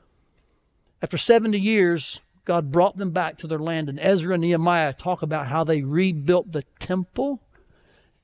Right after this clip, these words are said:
and how they rebuilt the city. And God was once again dwelling with and among his people.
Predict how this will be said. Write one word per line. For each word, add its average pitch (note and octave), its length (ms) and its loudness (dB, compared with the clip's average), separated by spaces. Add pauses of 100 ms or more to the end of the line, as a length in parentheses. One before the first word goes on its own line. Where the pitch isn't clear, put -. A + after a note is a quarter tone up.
(300)
and C#3+ 140 -6
how E3 120 0
they D#3 160 2
rebuilt E3+ 680 2
the E3 80 0
city. G3+ 600 2 (440)
And C#3+ 160 -12
God D3+ 300 -2
was D3+ 200 -6
once D3+ 360 -6
again D#3+ 380 2
dwelling D#3 600 0
with D#3+ 480 -2
and D3 160 -4
among C#3+ 440 -6
his C#3+ 200 -10
people. - 520 -10